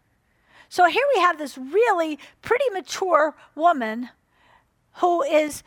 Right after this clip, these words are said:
talking to the Lord and bringing back to him how his statement was gonna happen. But are you, she's kinda, "Are you talking about the resurrection, or are you really trying to build my faith to believe for now?"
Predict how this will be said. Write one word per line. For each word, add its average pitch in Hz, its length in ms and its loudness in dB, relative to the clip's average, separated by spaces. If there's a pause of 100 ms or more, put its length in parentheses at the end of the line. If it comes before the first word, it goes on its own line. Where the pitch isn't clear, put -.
(200)
talking 370 460 0
to - 120 -8
the 294 140 -4
Lord 262 540 2 (340)
and 269 260 -2
bringing 359 380 -6
back 320 320 2
to 285 140 -4
him 254 200 0 (180)
how 359 320 0
his 294 200 -6
statement 277 640 -2 (240)
was 247 140 -4
gonna 262 240 0
happen. 233 580 0 (260)
But 262 280 2 (1000)
are 254 140 0
you, 294 160 -6 (140)
she's - 200 -8
kinda, 320 300 0
"Are 285 80 -4
you 349 180 0
talking 359 380 2
about 269 280 0
the 240 120 -2
resurrection, 262 800 -4
or 214 240 -2 (280)
are - 60 -8
you 349 200 -4
really 262 500 -8 (240)
trying 277 220 -4
to 247 80 -4
build 262 240 0
my 220 160 -4
faith 233 400 -4
to 208 80 -4
believe 202 320 -4
for 180 160 -6
now?" 180 400 -8